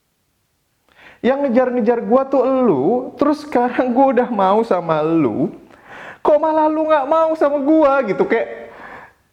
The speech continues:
gue yakin pasti cewek tuh bingung dengan kondisi ini, kayak, "Ini apa sih, gua dikerjain apa gimana?" gitu. Nah,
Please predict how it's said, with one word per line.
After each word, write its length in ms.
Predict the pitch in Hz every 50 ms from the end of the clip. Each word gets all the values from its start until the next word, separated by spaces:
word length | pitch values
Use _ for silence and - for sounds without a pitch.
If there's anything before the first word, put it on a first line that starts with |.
| _ _ _ -
gue 180 | - 175 262 285 285
yakin 340 | 269 247 247 254 247 240 208 -
pasti 320 | - 240 240 - 285 269
cewek 320 | 269 - 254 254 262 269 269
tuh 120 | 294 269
bingung 440 | 214 220 262 262 269 262 233 220 202
dengan 240 | 180 170 170 165 165
kondisi 480 | 160 165 160 160 160 - 185 185 202
ini, 160 | 220 202 180 151
kayak, 480 | - 151 - - - - - - - _ _ _ _ _ _ _ _ _ _ _ _ _ _ _ _
"Ini 240 | - 262 269 285 254
apa 400 | - 247 254 240 247 - 277 262
sih, 80 | 294 285
gua 160 | 247 294 302
dikerjain 560 | 247 262 - 269 226 202 175 185 190 233 269
apa 240 | 294 277 277 277 233
gimana?" 480 | 190 196 196 269 302 311 294 254 240 233 190
gitu. 160 | 156 - - - - - - - _ _ _ _ _ _ _ _ _ _ _ _ _ _ _ _ _ _ _ _ _ _ _ _ _ _ _ _ _ _ _ _ _ _ _ - - - - - _ -
Nah, 560 | 151 180 175 143 117 - - - - -